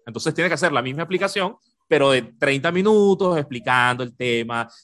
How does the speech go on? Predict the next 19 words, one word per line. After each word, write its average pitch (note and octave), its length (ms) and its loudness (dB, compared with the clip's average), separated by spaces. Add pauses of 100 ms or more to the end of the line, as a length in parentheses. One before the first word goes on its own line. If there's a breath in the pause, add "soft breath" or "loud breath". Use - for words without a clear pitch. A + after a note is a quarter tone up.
sí, D3 220 -2
la C3 160 2
cadena B2+ 380 0
de A#2+ 100 -2
frío. A2+ 320 -4
Venezuela G2+ 460 -8
pasó D3 360 -4
años D3+ 380 0
sin G#2 160 -8
leche. B2+ 240 -4
Yo G#2 100 -6
tengo E3 240 -6
textos F3+ 440 -4
escritos C3 560 -6 (200 soft breath)
del A#2 160 0
dos A2 140 -2
mil C3 160 -4
siete, D#3+ 640 2
siete, D3 580 0